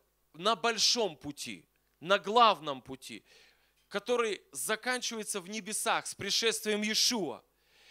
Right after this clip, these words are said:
Но если мы для себя не поставим определённые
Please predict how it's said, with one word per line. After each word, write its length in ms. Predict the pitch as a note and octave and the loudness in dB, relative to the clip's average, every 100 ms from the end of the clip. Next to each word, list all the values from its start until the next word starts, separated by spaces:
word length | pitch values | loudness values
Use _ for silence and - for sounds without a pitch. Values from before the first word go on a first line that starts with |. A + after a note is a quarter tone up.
| - - - - _ _ _ - | -20 -20 -20 -20 _ _ _ -4
Но 160 | F#3+ | 0
если 720 | A3+ D4+ F#4+ - C#4+ B3 F3+ - _ _ | 2 2 2 0 -2 -2 -4 -8 _ _
мы 220 | F3+ C4+ | -6 -4
для 200 | D#4 C4+ | -4 -4
себя 580 | C4 B3+ G#3+ A#3+ D#3+ G#2+ _ _ _ _ | -4 -4 0 0 0 -4 _ _ _ _
не 180 | E3 B3 | -8 -6
поставим 640 | C4 B3 - D#4 C4+ A#3 - | -2 -2 0 0 0 -4 -6
определённые 1120 | G3+ - A3 F#3+ A3+ C#4 C4 B3 A3 G#3 E3+ | -6 -6 -8 -6 -6 -6 -6 -4 -4 -4 -6